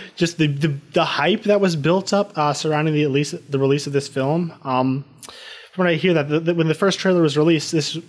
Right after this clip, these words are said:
obviously before the days of YouTube, a lot of fans would just buy theater tickets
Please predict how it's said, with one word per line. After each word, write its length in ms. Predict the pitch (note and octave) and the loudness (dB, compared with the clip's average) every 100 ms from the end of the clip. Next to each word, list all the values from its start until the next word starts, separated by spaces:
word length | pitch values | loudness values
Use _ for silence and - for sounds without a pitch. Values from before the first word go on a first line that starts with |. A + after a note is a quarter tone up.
| - | -6
obviously 360 | C#3+ C#3+ C#3+ C#3+ | -4 -4 -2 -4
before 260 | C3 D#3 | 0 0
the 60 | C3+ | 2
days 180 | C#3 B2+ | 2 0
of 80 | |
YouTube, 540 | A2+ D3+ F3 C#3+ A#2+ A#2 - - | -2 -4 0 0 0 -2 -12 -8
a 40 | D3 | -2
lot 140 | D3+ | 0
of 80 | D#3 | 0
fans 260 | D#3+ D#3 C#3 | 0 0 0
would 360 | D3+ - - | -4 -8 -10
just 200 | D#3 C#3+ | -8 -4
buy 180 | C#3+ D3 | -2 -2
theater 340 | C#3 D#3 D#3 | 0 0 2
tickets 600 | D3 D#3 C#3 B2+ - - | 0 -2 -2 -4 -6 -10